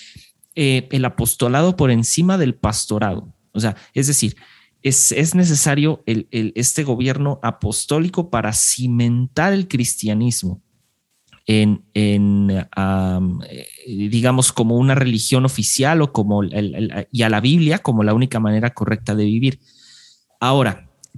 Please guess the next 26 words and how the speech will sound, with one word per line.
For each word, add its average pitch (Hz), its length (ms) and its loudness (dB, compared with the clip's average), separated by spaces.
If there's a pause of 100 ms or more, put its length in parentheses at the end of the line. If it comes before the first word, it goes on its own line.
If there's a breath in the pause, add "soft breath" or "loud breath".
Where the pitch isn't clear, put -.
(160)
que 175 400 -2
hay 156 180 2
un 185 220 2
personaje 143 720 0
que 143 120 -2
es - 260 -4
básico 156 680 -2
para 131 140 2
entender 120 400 0
esto 156 400 -2
y 123 160 0
es, 123 220 0
eh, 120 120 0
Paul 127 260 0
Weyrich. 120 480 -2 (240)
Paul 165 220 0
Weyrich 151 560 0
en 123 120 0
los 113 180 0
años 143 200 0
setenta 160 1040 -2 (960 loud breath)
funda 196 680 2
o 131 140 2
de 120 80 2
alguna 131 260 0
manera, 147 540 -2